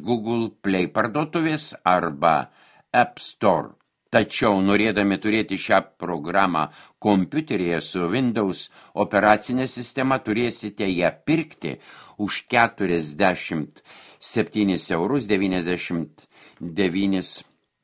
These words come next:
euro centus iš Microsoft Store arba laikinai pasinaudoti mėnesio trukmės bandomąją versiją. Todėl kompiuteryje geriausia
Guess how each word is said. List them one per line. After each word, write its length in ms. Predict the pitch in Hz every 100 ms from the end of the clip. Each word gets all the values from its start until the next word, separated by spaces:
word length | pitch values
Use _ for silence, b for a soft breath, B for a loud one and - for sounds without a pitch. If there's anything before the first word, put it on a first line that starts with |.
| _ -
euro 340 | 87 85 82
centus 800 | - 90 82 82 - 85 - - - _ _ _ _ -
iš 540 | 117 117 - - - _ _ _ _
Microsoft 1600 | 101 139 - 120 113 110 104 - _ - - 113 95 - - - _
Store 680 | - - - 95 73 52 _ _ b b b
arba 480 | 98 98 98 95 90 107
laikinai 460 | 110 104 110 147 156
pasinaudoti 800 | 127 - 101 90 92 135 139 101
mėnesio 540 | 107 113 98 - 92 80
trukmės 800 | - - - 76 104 139 135 - b b
bandomąją 960 | - 110 131 127 147 110 76 69 67 65 60 73
versiją. 600 | 76 60 - - 50 - _ _ _ _ B B B B
Todėl 320 | 123 147 175
kompiuteryje 800 | - 120 107 151 151 131 113 104 78
geriausia 640 | 87 87 92 90 90 98